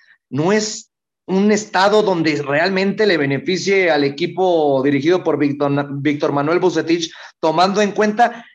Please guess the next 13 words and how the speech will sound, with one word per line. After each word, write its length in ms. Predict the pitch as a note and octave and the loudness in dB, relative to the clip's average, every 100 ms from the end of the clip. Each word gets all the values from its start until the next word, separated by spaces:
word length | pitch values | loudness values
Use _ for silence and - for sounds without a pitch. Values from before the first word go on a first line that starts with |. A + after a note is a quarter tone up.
| _ | _
que 120 | F#3+ | 0
Rayados 760 | F#3+ F3 D#3+ F#3 A#3 C#4 - - _ _ _ _ | 2 2 2 2 4 2 0 -12 _ _ _ _
a 260 | D#3+ E3 E3 | -2 -2 0
Pumas 420 | G#3+ C#4+ C#4+ F#3 | 0 2 2 0
no 200 | E3+ A#3 | 0 2
le 160 | C#4+ G#3+ | 4 2
gana 340 | G3 C4 C#4 | 2 2 2
desde 380 | F3+ F3 D3+ D#3+ | 2 2 2 0
el 100 | D#3+ | 2
año 300 | A3 D#4 D#4+ | 2 2 0
dos 400 | F3 D#3+ C3+ D3+ | 0 0 0 -2
mil 260 | F#3+ C#4+ D4 | 0 2 4
diecisiete. 1000 | D#4 - D#3+ C#3+ - C4+ C#4+ F3+ B2+ | 2 0 -4 -8 -2 0 0 -2 -4